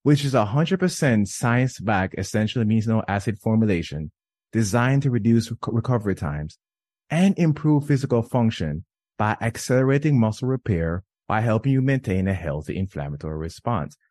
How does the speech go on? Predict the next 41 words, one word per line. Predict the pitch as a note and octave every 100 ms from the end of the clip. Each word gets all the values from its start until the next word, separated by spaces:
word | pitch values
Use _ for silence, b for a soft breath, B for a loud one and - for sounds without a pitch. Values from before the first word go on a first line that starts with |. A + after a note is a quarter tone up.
| _ -
Why | C3+
is | C#3
that | A#2
important? | G2 - F2+ C#2+ C#2
Healthy | E2+ F2+ -
inflammatory | E2+ E2 D#2 D#2 C2+
response. | C2 C#2 - A#1+ -
'Cause | -
we're | A2 D3
inflammatory | B2 G2 F2 F2 E2 D2 C2
a | B1
lot. | B1+ -
We're | E2
all | E2 D#2+
confused. | E2 E2 - D#2 D#2 D2+ b b b -
"Oh |
my | F2+
gosh, | F2 D#2+ D#2
inflammation, | G2 F2 F2+ F2+ F2+ F2+
inflammation | E2+ E2+ F2 F2+
is | E2+
bad." | D#2 D#2+ C2+ - _ _ -
Inflammation | G#2 A#2 B2 B2 B2+
is | A2
not | F2+
necessarily | F#2 F#2 G2+ F2+ D#2+
bad. | C#2 B1 -
Chronic | - A#2 B2 A#2+
inflammation | G#2+ G2 F#2 E2+ E2+ F2 E2
and | - E2+ E2
not | F2 F#2 -
being | F2+
able | E2
to | D2+
respond | F2 F2+ - G2+ F#2
to | F2+
inflammation | E2 E2 D#2+ D#2 D#2
properly | - D#2 D2+ D2+
is | C#2+ D2+ D2
the | C2
issue. | G#2 G2+ B1